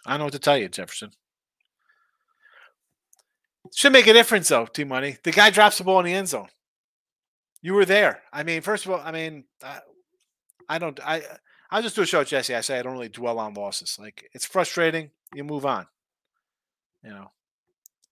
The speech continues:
you gotta move on. You can't dwell on it. Who cares? Can we stop pretending Lamar's M V P? He's out of the M V P competition. It's Tua right now. Tua, Tua, Tua.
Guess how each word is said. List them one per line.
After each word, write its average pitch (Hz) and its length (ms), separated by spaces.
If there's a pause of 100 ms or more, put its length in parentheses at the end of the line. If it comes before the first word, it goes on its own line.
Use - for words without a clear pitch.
you 131 80
gotta 151 220
move 147 200
on. 110 200
You 107 80
can't 131 360
dwell 123 220
on 98 140
it. 98 40
Who 110 60
cares? 104 400 (220)
Can 127 80
we 127 60
stop 165 180
pretending 156 320
Lamar's 143 320
M 135 120
V 131 80
P? 120 300
He's 180 240
out 165 140
of 135 80
the 135 60
M 123 100
V 110 80
P 104 120
competition. 98 540 (2250)
It's - 200
Tua 147 240
right 101 180
now. 92 160 (920)
Tua, 151 420 (280)
Tua, 131 420 (400)
Tua. 101 340